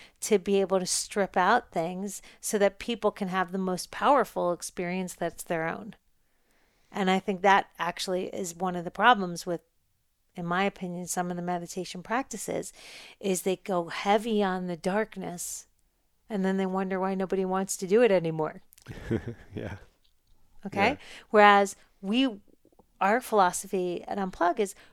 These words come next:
Speaker 1: very simple. People come to us 'cause they wanna feel better. So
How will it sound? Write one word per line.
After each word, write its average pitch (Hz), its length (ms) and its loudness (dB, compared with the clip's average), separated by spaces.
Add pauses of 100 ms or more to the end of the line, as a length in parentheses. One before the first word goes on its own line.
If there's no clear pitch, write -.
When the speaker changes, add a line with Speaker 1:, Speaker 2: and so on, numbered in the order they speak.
(720)
Speaker 1:
very 220 320 8
simple. - 520 -6
People 226 220 -2
come 269 180 0
to - 160 0
us 190 180 2
'cause 180 120 -8
they 175 100 0
wanna 160 220 -4
feel 165 220 -8
better. - 340 -10 (400)
So 175 380 2